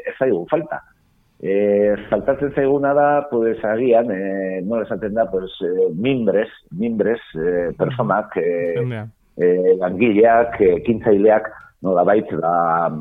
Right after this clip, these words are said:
Speaker 1: eh, proiektu guzti hauei da, pixkat frente, eh, ez dut esango gorrago, ez, baina trinkoago egiteko, ez?
Speaker 2: Mhm.
Speaker 1: Baina, bueno, eh, esan dizudan bezala, eh, gure ibilbidea <laughs> oso luzea da, eta guk, eh, hogeita hamabost urte baldin badaramagu, ba,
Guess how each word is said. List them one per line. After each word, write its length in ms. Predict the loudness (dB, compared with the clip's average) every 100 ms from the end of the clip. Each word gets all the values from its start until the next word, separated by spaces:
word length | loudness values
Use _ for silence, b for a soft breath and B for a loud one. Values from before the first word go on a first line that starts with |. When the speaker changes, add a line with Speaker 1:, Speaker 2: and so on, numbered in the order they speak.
| -10 -12
Speaker 1:
eh, 160 | -12 -6
proiektu 440 | -2 0 2 0
guzti 260 | 0 0 2
hauei 240 | 4 4
da, 140 | 4 0
pixkat 420 | -2 -12 -2 -2 0
frente, 320 | -2 0 2
eh, 760 | 4 6 4 2 -4 -6 -6 -2
ez 40 |
dut 140 | -2 -2
esango 280 | -2 0
gorrago, 580 | 2 2 2 2 2 2
ez, 100 | 0
baina 280 | -4 -8 -10 -16 -8
trinkoago 680 | -6 -6 -2 2 4 4
egiteko, 460 | 0 -2 -8 -6 -6
ez? 100 | -4
Speaker 2:
Mhm. 340 | -4 -4 -6 -6
Speaker 1:
Baina, 260 | 0 0 0
bueno, 300 | 0 0 2
eh, 300 | 4 4 2
esan 400 | 2 0 0 -2
dizudan 380 | -2 0 2 2
bezala, 480 | -2 2 4 4 4
eh, 220 | 2 0 -2
gure 220 | 0 2
ibilbidea 420 | 2 2 2 4 4
<laughs> 160 | 2
oso 140 | 2 2
luzea 360 | 2 2 4
da, 140 | 4 2 B B B 2
eta 300 | 2 4 2
guk, 400 | 4 2 2 2
eh, 420 | 6 8 8 6
hogeita 380 | 4 2 2 0
hamabost 460 | 2 2 2 0 -2
urte 180 | 2
baldin 300 | 2 2 2
badaramagu, 640 | 4 4 4 2 2 4 4
ba, 140 | 2